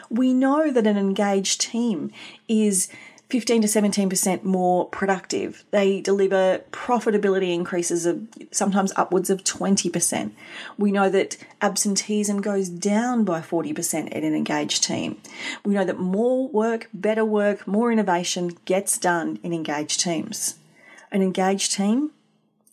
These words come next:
is a team built on trust. So the two are interlinked without doubt. Now, if you've listened to the podcast for any length of time, you will know that I am quite the fan of the work of Simon Sinek,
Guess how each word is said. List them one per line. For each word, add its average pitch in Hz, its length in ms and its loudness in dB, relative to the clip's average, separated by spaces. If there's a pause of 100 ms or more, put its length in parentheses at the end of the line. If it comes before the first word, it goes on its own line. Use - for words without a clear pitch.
is 180 140 -2
a 160 220 -4
team 170 520 -6 (160)
built 147 320 0 (140)
on 135 180 -4
trust. - 600 -8
So - 160 -4
the 208 80 -2
two 262 380 0
are 208 220 -2
interlinked 185 720 -4 (680)
without 185 560 0
doubt. - 480 0 (1160)
Now, 247 360 0 (500)
if 240 180 -2
you've 339 380 0 (140)
listened 262 280 0
to 311 80 2
the 302 80 0
podcast 233 300 0
for 226 80 2
any 208 100 2
length 202 200 0
of 196 80 2
time, 196 200 2
you 240 140 2
will 311 140 2
know 196 280 2
that 190 220 0
I 196 120 2
am 190 180 2
quite 247 400 -2
the 226 80 -4
fan 175 340 2
of 175 80 -2
the 185 80 0
work 165 240 2
of 170 60 -4
Simon 147 340 -2
Sinek, - 480 -2